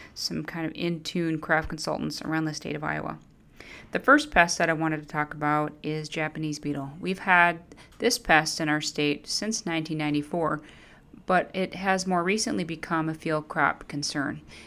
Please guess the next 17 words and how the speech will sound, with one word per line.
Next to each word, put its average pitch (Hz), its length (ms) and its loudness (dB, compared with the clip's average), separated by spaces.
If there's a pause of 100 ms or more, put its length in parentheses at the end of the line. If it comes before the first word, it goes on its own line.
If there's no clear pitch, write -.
Especially 220 340 2
in 226 80 2
the 208 80 0
last 180 300 4
couple 196 240 -2
years, 160 560 2 (140)
people 170 280 -6
have 170 160 -6
been 151 160 -4
noticing 170 680 0 (220)
the - 80 -20
feeding 165 360 -2
injury 165 640 -2
in 147 200 -2
corn 156 280 -2
and 143 80 -2
soybean. 143 400 -4